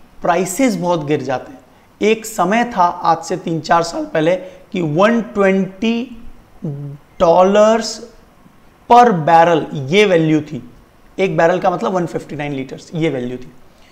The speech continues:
अभी देखा गया कि ये ट्वेंटी to थर्टी के बीच में आ गया था। तो सऊदी अरेबिया ने बोला सभी देशों को, ओपेक कंट्रीज को, रशिया को भी, क्योंकि ओपेक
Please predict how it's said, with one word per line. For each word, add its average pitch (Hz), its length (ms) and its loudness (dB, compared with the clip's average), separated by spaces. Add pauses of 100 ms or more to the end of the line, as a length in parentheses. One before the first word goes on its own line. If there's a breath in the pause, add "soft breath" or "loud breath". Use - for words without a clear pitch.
(840 soft breath)
अभी 170 360 4
देखा 220 380 2
गया 220 280 4
कि 240 180 -4
ये 247 120 2
ट्वेंटी 214 640 0
to 254 120 0 (140)
थर्टी 233 460 2
के 240 160 2
बीच 190 320 -2
में 185 120 0
आ 151 120 2
गया 135 200 -4
था। 139 180 -16 (600 soft breath)
तो 233 100 -6
सऊदी 139 460 -4
अरेबिया 190 400 0
ने 214 120 -4
बोला 160 340 0 (300)
सभी 147 380 -4
देशों 143 360 -4
को, 208 140 -2
ओपेक - 380 -2
कंट्रीज 208 340 -4
को, 247 120 0
रशिया 208 500 2
को 220 120 -6
भी, 156 100 -4
क्योंकि 180 200 -6
ओपेक 180 300 2